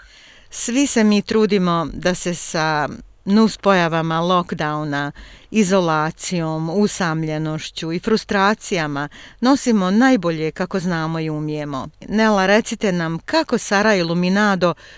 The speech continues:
prolazi kroz trenutnu situaciju, a i vi lično. Da li je ovaj momenat obeshrabrujući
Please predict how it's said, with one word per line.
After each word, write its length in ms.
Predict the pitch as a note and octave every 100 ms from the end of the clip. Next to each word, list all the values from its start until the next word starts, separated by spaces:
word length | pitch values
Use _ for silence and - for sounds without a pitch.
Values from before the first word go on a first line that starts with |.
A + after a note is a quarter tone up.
| -
prolazi 500 | G#3+ G#3+ A#3 G3+ F3+
kroz 280 | - F3+ -
trenutnu 580 | G#3 G3+ F3 D#3+ F3 E3
situaciju, 880 | - F3+ F#3 E3 D#3+ - - E3 C#3 - - -
a 120 | A3
i 80 | A3
vi 140 | G#3
lično. 520 | G#3 F#3 F#3 - D#3+ C#3 - - -
Da 180 | F3+ A3+
li 80 | A3
je 100 | G3
ovaj 200 | G3 G3+
momenat 540 | F#3+ G3 G#3 F3+ E3+
obeshrabrujući 1300 | F3 E3+ - - F#3 F3+ F#3 A#3 G#3+ G3 F#3+ G#3 F#3+